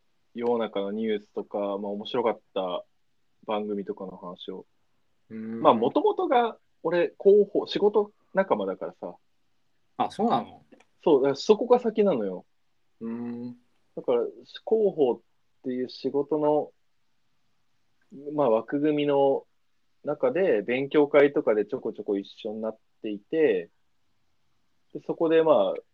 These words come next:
Speaker 1: 本当に、まあ、仕事も雑談もちょこちょこやり取りはしていて、そこで、逆にでもさ、その、仕事関係の人がやっ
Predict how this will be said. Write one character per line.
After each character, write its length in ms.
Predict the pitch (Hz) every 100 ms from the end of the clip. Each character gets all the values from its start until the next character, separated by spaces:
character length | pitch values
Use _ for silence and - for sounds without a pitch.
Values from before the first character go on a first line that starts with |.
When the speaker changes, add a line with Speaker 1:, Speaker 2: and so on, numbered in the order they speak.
| _ _ _ _ -
Speaker 1:
本 200 | 156 147
当 120 | 156
に、 80 | 147
ま 100 | 139
あ、 40 |
仕 120 | -
事 280 | 143 139 139
も 320 | 127 123 113 113
雑 220 | 120 123
談 240 | 120 117
も 280 | 110 104 92 - _ _ _ -
ち 80 |
ょ 20 | 139
こ 100 | 107
ち 60 |
ょ 40 | 98
こ 240 | 95 - _ -
や 140 | 117
り 100 | 117
取 140 | 110
り 60 | 101
は 60 | 98
し 80 |
て 100 | -
い 80 | 135
て、 220 | - 143 -
そ 80 | 139
こ 160 | 180
で、 320 | 220 190 98 - _ _ _ _ _ -
逆 200 | 135 196
に 60 |
で 60 | 208
も 80 | 131
さ、 140 | 107 -
そ 80 | 151
の、 320 | 185 196 - - _ _ _ _ _ _ _ _ _ _ _ _ _ _ _ _ _
仕 280 | - - 170
事 240 | 180 185
関 240 | 185 185 117
係 160 | 123
の 80 | 110
人 200 | 107 143
が 80 | 113
や 120 |
っ 60 | 104